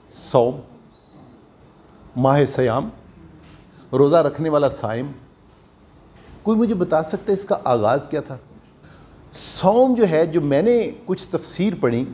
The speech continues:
कहने लगे, "जी, मुशरिक जो हैं वो तो रोज़ा रखते नहीं थे, मक्का के जो मुशरिकीन थे वो तो रोज़ा रखते नहीं थे, रखते भी होंगे तो इस शक्ल में नहीं रखते थे।" मदीना में यहूदी थे,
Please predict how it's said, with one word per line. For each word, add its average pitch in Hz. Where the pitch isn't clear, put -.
कहने 220
लगे, 240
"जी, 254
मुशरिक 185
जो 170
हैं 147
वो 143
तो 165
रोज़ा 139
रखते 135
नहीं 190
थे, 147
मक्का 117
के 196
जो 180
मुशरिकीन 139
थे 175
वो 175
तो 175
रोज़ा 170
रखते 190
नहीं 208
थे, 160
रखते 185
भी 226
होंगे 156
तो 190
इस 185
शक्ल 110
में 139
नहीं 208
रखते 202
थे।" 160
मदीना 151
में 262
यहूदी 175
थे, -